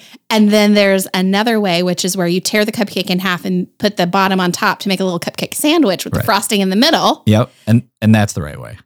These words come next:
Speaker 1: Okay.
Speaker 2: So, it,
Speaker 1: So
Speaker 2: you
Speaker 1: you're
Speaker 2: know,
Speaker 1: not gonna give me an answer.
Speaker 2: No, because it's, you know, for, for each of those, I'm sure there's someone that said, "This is the right way."
Speaker 1: Right.
Speaker 2: So it's, it's the way you wanna do it.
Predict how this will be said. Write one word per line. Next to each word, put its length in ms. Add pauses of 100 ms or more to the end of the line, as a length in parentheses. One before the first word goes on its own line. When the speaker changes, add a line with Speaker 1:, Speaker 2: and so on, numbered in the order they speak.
Speaker 1:
Okay. 480 (1300)
Speaker 2:
So, 300
it, 240
Speaker 1:
So 100
Speaker 2:
you 100
Speaker 1:
you're 60
Speaker 2:
know, 60
Speaker 1:
not 140
gonna 160
give 160
me 100
an 80
answer. 340
Speaker 2:
No, 280
because 480
it's, 340
you 220
know, 180 (100)
for, 300
for 240
each 220
of 120
those, 280
I'm 80
sure 160
there's 180
someone 280
that 120
said, 220
"This 160
is 100
the 140
right 200
way." 140 (260)
Speaker 1:
Right. 180
Speaker 2:
So 340
it's, 360
it's 140
the 120
way 140
you 160
wanna 280
do 160
it. 180